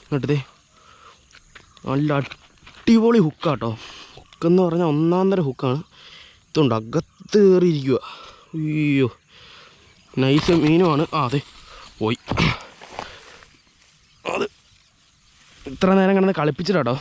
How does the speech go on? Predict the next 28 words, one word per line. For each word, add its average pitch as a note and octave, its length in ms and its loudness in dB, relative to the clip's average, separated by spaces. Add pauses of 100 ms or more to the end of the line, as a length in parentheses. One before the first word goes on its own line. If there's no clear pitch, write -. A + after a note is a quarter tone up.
(300)
ഇത് C#3 140 -4
വിട്ടുപോയത്. G#2+ 440 -2 (680)
കണ്ടോ? B2+ 180 0 (1400)
അപ്പം C#3 180 -2
നമുക്കിത് D3 280 2 (280)
മീനൊന്നും D#3 420 2
ഇവിടെ C3+ 160 0 (320)
നമുക്ക് C#3 260 -6
ഈ C3+ 60 -6
സൈഡിൽ C#3+ 220 2
വല്ലതും C#3+ 240 2
വെക്കാം. - 260 -6 (580)
ദേ C#3 80 -2 (100)
മീ-, C3 140 -2 (120)
മീനെ C3+ 260 0
സൈഡിൽ C#3 220 -2
വെച്ചിട്ടുണ്ട്. A#2 300 -2 (560)
ഒരു D#3+ 120 2 (240)
ഒന്നര D3+ 320 0
കിലോ, C#3+ 240 -2
ഒന്നര C3 340 -4
കിലോ B2 160 0
വരുന്ന B2 180 0 (400)
ഒരു A#2 120 -4
അടിപൊളി C#3 460 0
ചെറുമീൻ. A2+ 260 -4 (800)
നല്ല, D#3+ 420 2 (640)
അയ്യോ, G3+ 380 2